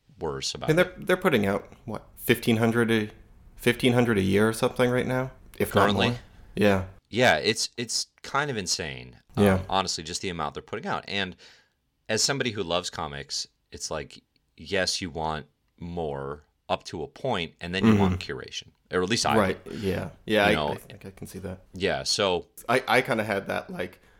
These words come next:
Speaker 2: when I first started having some disposable income in high school and I started working a job, I would go on eBay and buy big lots of Spider-Man comics 'cause I knew I wanted to read Spider-Man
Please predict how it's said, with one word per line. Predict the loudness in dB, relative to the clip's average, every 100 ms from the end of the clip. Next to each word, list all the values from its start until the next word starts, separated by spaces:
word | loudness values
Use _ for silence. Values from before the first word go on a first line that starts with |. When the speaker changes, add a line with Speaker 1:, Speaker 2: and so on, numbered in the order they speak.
| _ _ -16 -16 -16 2
Speaker 2:
when | 4
I | 4
first | 2 2
started | 2 4
having | 2 0
some | -4
disposable | -4 -4 -2 -2 0 0
income | 0 4 4 2
in |
high | 0 -2
school | 0 0 2
and | 0
I | -2
started | -4 -4
working | -6 -8
a | -6
job, | -2 0 -2 -6 -10 0
I | 2
would |
go | 4 4
on | 4
eBay | 0 4 4 2
and | -2
buy | -2
big | 0 -2 -2
lots | 0 0 0 -8 -12 -14 -12
of | -2
Spider-Man | 2 2 2 -4
comics | -4 -6 -8 -8
'cause | 0
I | 6
knew | 8
I | 8
wanted | 6 4
to |
read | 0 -4
Spider-Man | -4 -2 -2 -2 -4 -4